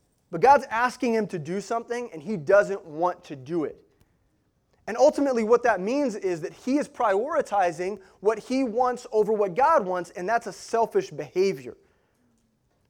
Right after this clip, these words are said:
Right? And that, that's, that's because his thought life is selfish. His heart did not match the Lord's. He wasn't in agreeance,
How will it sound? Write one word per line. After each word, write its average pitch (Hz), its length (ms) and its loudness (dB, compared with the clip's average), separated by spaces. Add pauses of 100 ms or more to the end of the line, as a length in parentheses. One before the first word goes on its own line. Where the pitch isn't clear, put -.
Right? 175 320 2 (220)
And 185 80 -2
that, 233 180 2
that's, 220 180 2
that's 208 220 -2
because 220 240 2
his 214 160 -2
thought 254 340 2
life 196 360 2
is 220 320 0
selfish. 247 500 0
His 262 240 -6
heart 196 580 4 (280)
did 196 100 0
not 247 220 4
match 262 400 0
the 240 80 -8
Lord's. 240 400 4 (160)
He 254 140 2
wasn't 254 540 4
in 247 220 0 (100)
agreeance, 202 600 -2